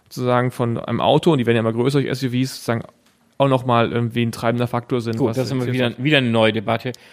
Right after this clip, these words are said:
Speaker 1: Genau.
Speaker 2: Wieso mittlerweile, ähm, in, in, in allen Großstädten ähm, halbe Panzer durch die Gegend rollen, die theoretisch, ähm, mit denen man theoretisch auch durch den Himalaya fahren könnte.
Speaker 1: Genau, ja, aber willst du das regulieren? Ist ja auch nicht, ne?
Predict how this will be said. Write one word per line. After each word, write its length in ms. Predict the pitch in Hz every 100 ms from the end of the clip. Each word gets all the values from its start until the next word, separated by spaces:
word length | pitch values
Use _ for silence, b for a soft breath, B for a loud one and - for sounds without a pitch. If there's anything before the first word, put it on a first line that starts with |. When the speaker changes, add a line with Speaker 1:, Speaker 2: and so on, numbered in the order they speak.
| B
Speaker 1:
Genau. 140 | 143
Speaker 2:
Wieso 220 | 127 147 135
mittlerweile, 720 | 143 151 135 135 135 131 127
ähm, 360 | 123 123 123 -
in, 280 | 127 127 120
in, 260 | 123 123
in 140 | - 120
allen 280 | 127 135
Großstädten 640 | 120 127 139 - 135 131 127 B B B _
ähm, 540 | 131 123 123 120 117 113 127 123 113
halbe 220 | 139 135
Panzer 380 | - 147 165 147
durch 140 | 117
die 140 | - 113
Gegend 340 | 123 117 113
rollen, 400 | 123 123 131 156 b b b -
die 100 | 135
theoretisch, 960 | - 165 151 139 156 175 165 151 - -
ähm, 300 | 147 143 139
mit 140 | 139 143
denen 140 | 139
man 180 | 139 131
theoretisch 500 | - 135 156 151 143
auch 200 | 139 139 b b b
durch 140 | 147
den 140 | - 135
Himalaya 520 | 139 147 185 139 117
fahren 360 | - 123 170 165
könnte. 320 | - 180 214
Speaker 1:
Genau, 200 | 214 113 190
ja, 160 | 190 147
aber 180 | 147 147
willst 220 | 170 185
du 40 |
das 100 | 151
regulieren? 340 | 151 139 151 175
Ist 80 |
ja 80 | 196
auch 80 | 160
nicht, 240 | 180 - -
ne? 240 | 185